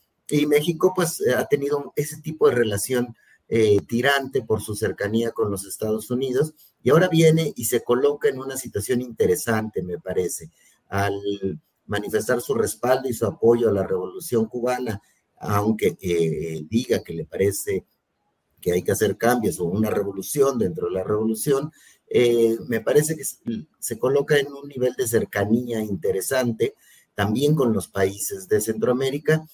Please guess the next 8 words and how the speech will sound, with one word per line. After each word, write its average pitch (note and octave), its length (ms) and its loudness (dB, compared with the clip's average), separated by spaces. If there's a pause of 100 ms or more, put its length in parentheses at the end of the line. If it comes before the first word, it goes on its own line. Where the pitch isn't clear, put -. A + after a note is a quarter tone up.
(240)
y, D#3+ 440 4
eh, G#2 360 4 (200)
pues D3 320 -2
dice, - 500 -2 (320)
"No G#2 380 0
nos A2+ 140 0
podemos A2 360 4
esperar", G#2 680 2